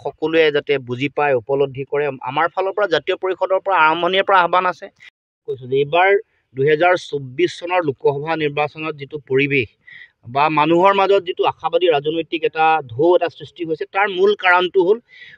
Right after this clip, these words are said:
ঐক্যবদ্ধভাৱে নিৰ্বাচনত যুঁজাৰ আমাৰ যিটো সিদ্ধান্ত বা চিন্তা। গতিকে এতিয়া সেই সিদ্ধান্ত, চিন্তা পৰৱৰ্তী দিনসমূহতো আগবঢ়াই লৈ যাব লাগে। কাৰণ এতিয়াও এনেকুৱা হৈ উঠা নাই যে কোনোবাই অকলে অকলে বিজেপিক পৰাভূত কৰিব পৰা তেনেকুৱা ধৰণৰ পৰিৱেশ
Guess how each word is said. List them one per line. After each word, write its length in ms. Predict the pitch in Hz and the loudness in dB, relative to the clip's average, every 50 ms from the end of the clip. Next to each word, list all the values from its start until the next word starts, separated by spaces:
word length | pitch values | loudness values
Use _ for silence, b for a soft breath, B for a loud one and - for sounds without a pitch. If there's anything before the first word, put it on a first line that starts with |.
| B - 185 | B 0 0
ঐক্যবদ্ধভাৱে 720 | 180 - - 233 262 233 240 233 202 196 220 208 208 220 240 226 | 0 2 4 6 6 8 6 6 4 4 2 2 2 2 2 0
নিৰ্বাচনত 460 | 185 156 151 156 143 156 160 170 175 151 139 | -2 -2 -2 -2 -2 -2 -4 -4 -4 -4 -4
যুঁজাৰ 260 | 139 131 147 147 156 160 147 - _ _ _ _ - 123 | -2 0 2 2 2 0 -2 -8 _ _ _ _ -12 -6
আমাৰ 160 | 135 143 143 147 | -2 -2 -2 -2
যিটো 200 | 139 139 151 147 151 156 - _ 110 | -2 -2 -2 -2 -4 -4 -6 _ -12
সিদ্ধান্ত 420 | 143 139 127 123 147 151 156 143 151 147 147 | -12 -10 -6 -4 -2 -2 0 0 0 0 0
বা 80 | 143 | -2
চিন্তা। 360 | 131 - 135 131 123 110 110 98 b b b b b b b - | -2 -4 -6 -8 -8 -8 -10 -14 b b b b b b b -8
গতিকে 220 | 180 196 214 208 196 | -6 0 2 2 2
এতিয়া 240 | - - 208 220 220 214 - - - | 2 2 2 2 2 2 0 -4 -4
সেই 200 | - 196 208 220 208 - - | 0 2 2 2 0 -2 -8
সিদ্ধান্ত, 480 | - 165 147 151 156 160 175 190 170 196 196 175 - - | -12 -12 -10 -6 -4 -2 -2 -2 0 0 -2 -2 -2 -4
চিন্তা 260 | 170 175 170 - 196 196 - | -6 -6 -4 -4 -4 -2 2
পৰৱৰ্তী 420 | 165 165 175 180 190 185 - 208 185 165 | 2 2 4 2 0 -2 -4 -6 -8 -6
দিনসমূহতো 380 | 170 170 160 170 170 170 196 175 147 | -8 -8 -8 -8 -10 -8 -8 -6 -8
আগবঢ়াই 320 | 135 131 139 135 143 151 151 147 | -6 -6 -6 -4 -2 -2 0 0
লৈ 80 | 143 135 | 2 2
যাব 120 | 139 131 135 135 139 | 2 0 0 0 -2
লাগে। 120 | 120 123 - b b b b b b b b - | -4 -8 -10 b b b b b b b b -2
কাৰণ 140 | 156 175 175 175 | 0 2 2 2
এতিয়াও 340 | 160 - 202 220 240 254 240 233 208 | 0 0 2 4 6 8 8 8 6
এনেকুৱা 340 | 185 190 185 - 208 214 214 202 - | 4 2 2 2 4 4 4 4 4
হৈ 140 | 185 185 190 196 | 4 6 6 6
উঠা 160 | 196 - 185 196 202 | 6 2 -2 -2 0
নাই 100 | 190 190 190 202 | 0 0 0 0
যে 60 | 202 - | -2 0
কোনোবাই 240 | - 180 185 185 175 147 123 | -2 -2 0 2 2 2 2
অকলে 280 | - - 170 180 185 185 175 | 2 2 4 6 6 6 6
অকলে 260 | - 185 190 208 220 214 B B B B B B B - 127 | 4 2 2 2 0 0 B B B B B B B -4 -2
বিজেপিক 360 | 156 156 160 180 151 131 - - - | 0 0 0 0 0 -2 -6 -4 -2
পৰাভূত 420 | 147 143 156 165 151 156 175 - 202 190 - | 0 2 2 2 2 0 0 0 0 2 2
কৰিব 160 | 196 185 175 185 175 - | 2 2 2 2 2 2
পৰা 120 | 175 175 170 165 | 2 2 2 2
তেনেকুৱা 320 | 160 160 160 156 147 165 156 | 0 -2 -4 -4 -4 -6 -6
ধৰণৰ 200 | 143 151 156 147 - _ - | -4 -6 -6 -8 -8 _ 2
পৰিৱেশ 300 | 147 147 147 147 151 | 2 4 4 4 2